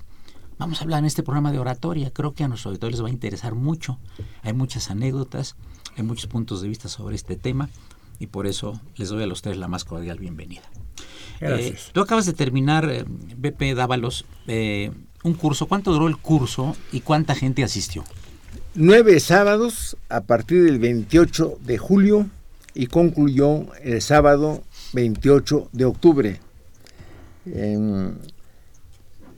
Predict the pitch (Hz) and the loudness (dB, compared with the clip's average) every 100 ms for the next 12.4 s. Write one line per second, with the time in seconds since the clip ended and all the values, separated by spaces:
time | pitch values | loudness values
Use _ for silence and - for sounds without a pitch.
0 | - - - - - - - - - - | -20 -20 -20 -20 -20 -20 -20 -20 -20 -20
1 | - - - 131 127 127 127 127 120 143 | -20 -20 -6 0 4 4 4 2 2 4
2 | 165 170 135 123 107 151 151 147 147 135 | 8 8 8 4 4 6 8 8 4 -2
3 | - - - - - - - 180 160 147 | -10 -16 -16 -16 -18 -16 4 6 8 8
4 | 135 - 120 117 117 120 98 151 147 - | 6 6 4 6 4 -2 4 6 6 4
5 | 117 123 110 123 127 110 175 160 - 110 | 0 2 2 0 0 2 4 4 2 2
6 | 127 123 151 151 139 127 123 - 104 95 | 2 4 6 6 6 2 -2 -2 -2 0
7 | 135 117 131 135 151 170 165 147 139 - | -2 2 2 4 6 6 6 4 0 -6
8 | - - - - - - - 180 196 190 | -14 -20 -20 -20 -20 -16 6 12 12 10
9 | 160 160 180 170 175 175 180 180 170 139 | 4 6 4 4 6 8 8 6 4 0
10 | - 110 110 165 151 147 127 143 156 185 | 0 2 4 4 4 2 4 6 8 8
11 | - 151 - 143 - 135 139 160 143 165 | 8 2 6 4 6 6 6 6 8 8
12 | 147 156 139 101 | 8 4 2 0